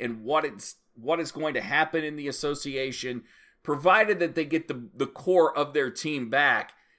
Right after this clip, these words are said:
after this offseason. And a lot of people, like, I, I saw, I saw it, so much hyperbole, so much hyperbole, hyperbole yesterday after the Celtics seventy-sixers game.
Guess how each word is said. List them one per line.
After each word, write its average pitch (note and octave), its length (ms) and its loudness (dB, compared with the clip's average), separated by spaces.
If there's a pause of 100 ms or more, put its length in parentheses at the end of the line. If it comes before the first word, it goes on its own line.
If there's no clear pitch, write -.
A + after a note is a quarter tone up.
(220)
after D3 340 4
this B2 220 -2
offseason. G#2 760 -2
And B2 100 -6
a C3+ 60 2
lot F3+ 280 4
of G3+ 100 -2
people, F3 420 4
like, D#3 220 2
I, F3 240 -2
I A3 40 2
saw, G3 460 4
I F#3+ 120 2
saw F3 400 2
it, C#3+ 100 0 (140)
so - 580 2
much E3 220 0
hyperbole, G#2+ 580 -4
so A3 220 -4
much G3+ 160 0
hyperbole, B2 680 -4 (440)
hyperbole C3+ 580 2
yesterday A2+ 720 -2
after C3 420 -2
the A#2 140 -8
Celtics D#3+ 560 -2
seventy-sixers C3+ 840 -4
game. G#2+ 420 -4